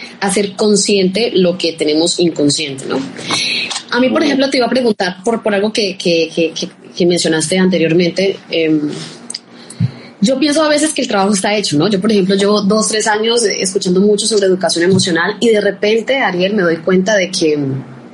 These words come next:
Speaker 1: vienen personas a mi vida o situaciones a mi vida que son como los disparadores, los detonantes de emociones negativas muy fuertes. Y yo decía, "Pero <laughs> yo pensé que esto ya lo tenía trabajado".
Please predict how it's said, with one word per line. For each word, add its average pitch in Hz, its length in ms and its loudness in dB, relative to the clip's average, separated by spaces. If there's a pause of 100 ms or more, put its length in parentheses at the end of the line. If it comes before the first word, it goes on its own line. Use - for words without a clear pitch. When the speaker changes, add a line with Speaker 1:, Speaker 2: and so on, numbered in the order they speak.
(460)
Speaker 1:
vienen 208 340 4
personas 202 360 2
a 226 60 2
mi 202 120 4
vida 208 240 2
o - 20 0
situaciones 180 540 0
a 208 60 2
mi 202 140 4
vida 202 360 2 (100)
que 190 100 0
son 175 160 0
como 208 220 0
los 196 140 2
disparadores, 170 880 0
los 170 180 0
detonantes 156 720 -2 (840)
de 185 320 4
emociones 175 640 0 (100)
negativas 196 560 2
muy 175 140 2
fuertes. 262 500 -2
Y 170 40 0
yo 170 120 2
decía, 156 440 0
"Pero 208 220 0 (420)
<laughs> - 420 -2
yo 226 160 -2
pensé 262 300 2
que 262 80 0
esto 262 140 0
ya 254 100 2
lo 254 80 0
tenía 185 300 2
trabajado". 196 640 0